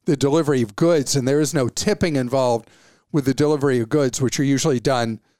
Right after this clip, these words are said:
third party like, uh, FedEx, U P S, whatever. So, um, I'm really grateful for all the people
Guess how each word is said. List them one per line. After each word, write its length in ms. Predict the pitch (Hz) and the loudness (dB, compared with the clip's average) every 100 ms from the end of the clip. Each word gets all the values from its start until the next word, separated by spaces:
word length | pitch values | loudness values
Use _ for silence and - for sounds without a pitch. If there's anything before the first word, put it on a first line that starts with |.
| _ - | _ -4
third 260 | 156 139 - | 0 0 -2
party 420 | 156 131 127 120 | -2 0 2 2
like, 340 | 117 110 123 _ - | 0 0 -4 _ -8
uh, 260 | 135 113 104 | -2 -2 -2
FedEx, 600 | - 147 120 117 - - | -2 0 0 -2 -2 -2
U 140 | 123 | -2
P 200 | - 120 | 0 0
S, 240 | 107 101 - | 0 -2 -4
whatever. 460 | 117 131 127 104 - - - - | -2 -2 -2 -4 -6 -20 -20 -6
So, 500 | - 165 147 135 - _ _ _ - | 0 2 2 0 -4 _ _ _ -6
um, 400 | 165 135 127 131 160 | -2 -2 -2 -4 -2
I'm 320 | 143 139 - _ - | -2 -4 -8 _ -6
really 520 | 135 180 202 170 143 | 0 2 2 2 -2
grateful 640 | - 156 175 196 170 139 | -2 0 0 -2 -2 -2
for 240 | 117 160 135 | -2 0 0
all 160 | 151 | 0
the 120 | 151 143 | 0 -2
people 480 | 175 156 160 123 | -2 0 0 -2